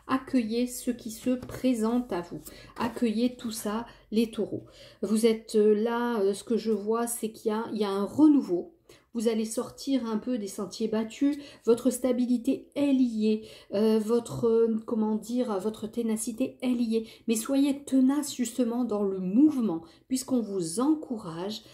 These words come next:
à dépasser cette, euh, euh, ce conservatisme que vous avez en vous.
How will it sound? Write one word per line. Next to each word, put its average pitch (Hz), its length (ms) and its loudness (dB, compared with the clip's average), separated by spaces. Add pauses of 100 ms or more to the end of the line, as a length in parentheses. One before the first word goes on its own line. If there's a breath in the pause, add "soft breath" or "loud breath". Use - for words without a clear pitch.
(200 loud breath)
à 208 140 0
dépasser 247 680 0
cette, 202 420 -4
euh, 180 200 2 (500 loud breath)
euh, 202 220 0
ce 214 200 -4
conservatisme 220 1040 -2
que - 140 -2
vous 196 320 0
avez 208 380 0
en 214 160 2
vous. 185 180 -6